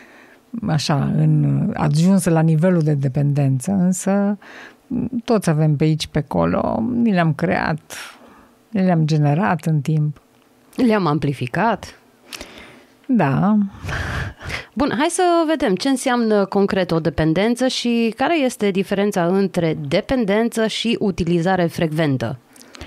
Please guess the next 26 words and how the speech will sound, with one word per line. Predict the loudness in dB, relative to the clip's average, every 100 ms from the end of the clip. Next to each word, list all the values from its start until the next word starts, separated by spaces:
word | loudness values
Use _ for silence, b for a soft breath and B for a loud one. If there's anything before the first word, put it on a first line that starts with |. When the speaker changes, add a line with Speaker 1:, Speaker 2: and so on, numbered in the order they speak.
| B B B B _ -4 -4 -4 -8
Speaker 1:
Cred | -2 0
că | 2
îmi | 2
place | 2 0
să | 0 -2
spun | 0 -2
că | 0 2 4 2 0 -4
dependența | -2 -2 0 0 2 2 2 2 2
este | 2 0 -2 -2
o | 0 0 -2 -8 -18
stare, | -12 -10 -6 -2 0 0 0 0 -2 -6 _ -8
o | -4
condiție. | 0 2 4 2 0 -2 -2 -2 -4 B B B
Știi, | -8 -2 -2 -2 -8 -8
mă | -4 -2 0
gândeam | 0 2 0
acum, | 0 0 0 0 0 -2 -4 -10 _ _ _
mi-a | 0 2 2
trecut | 0 -2 -2
prin | 0 2
minte | 2 2 0 -2
termenul | 0 2 2 2
medical, | 2 0 -2 0
intoxicație | 0 0 -2 -4 -6 -6 -4 -2 -4 -6
cronică. | -4 0 0 0 -2 -2 -2
Speaker 2:
<laughs> | 0